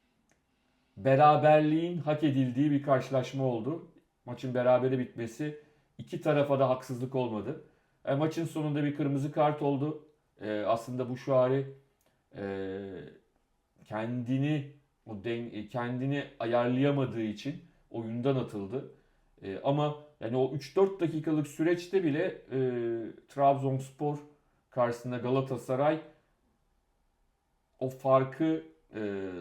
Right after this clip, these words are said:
gösteremedi. Yani, e, o oyuncu çıkma farkını. Çünkü oyun gücüyle bunu göstermesi gerekiyordu. Bunu gerçekleştiremedi.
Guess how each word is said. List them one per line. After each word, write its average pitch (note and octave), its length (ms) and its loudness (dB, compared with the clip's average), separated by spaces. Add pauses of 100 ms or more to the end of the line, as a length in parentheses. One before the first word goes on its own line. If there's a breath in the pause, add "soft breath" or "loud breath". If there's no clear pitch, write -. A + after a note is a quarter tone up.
(340)
gösteremedi. A2 760 -4 (240)
Yani, F#2+ 300 -6
e, F#2+ 400 -10
o A2 340 -6 (120)
oyuncu A2 400 -10
çıkma - 280 -12
farkını. G#2+ 420 -4
Çünkü C3 200 -8
oyun C#3+ 480 -2
gücüyle G#2+ 440 -4
bunu G2+ 140 -8
göstermesi G2 640 -8
gerekiyordu. G#2 440 -6
Bunu A#2 160 -6
gerçekleştiremedi. G#2 1120 -4